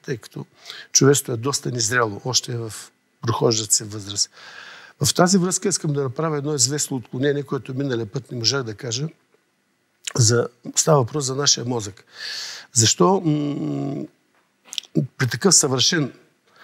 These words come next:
при такова съвършено творение, каквото е човешкият мозък с неограничени възможности, още една скоба отваряме под скоба, Тесла, например,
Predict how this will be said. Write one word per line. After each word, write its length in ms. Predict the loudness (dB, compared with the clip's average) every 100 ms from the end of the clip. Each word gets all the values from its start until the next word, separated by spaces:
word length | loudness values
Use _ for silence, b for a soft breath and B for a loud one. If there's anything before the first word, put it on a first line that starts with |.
| B
при 120 | 4 4
такова 260 | 4 4
съвършено 540 | 4 4 2 2 2 0
творение, 380 | -2 -2 -2 -6
каквото 420 | -8 -8 -6 -6
е 80 | 0
човешкият 580 | 2 2 0 -2 -4
мозък 300 | 0 0 0
с 240 | -2 -4 -10 _ 0
неограничени 760 | 6 6 6 2 2 2 2 -4
възможности, 720 | -6 -6 -6 -6 -6 -4 -6 B B B
още 260 | 4 4 4
една 140 | 2
скоба 320 | 0 -2 -4 -4
отваряме 360 | -4 -4 -4
под 200 | -6 -8
скоба, 300 | -4 -2 -2
Тесла, 380 | 0 0 0 0
например, 420 | -2 -2 -2 -2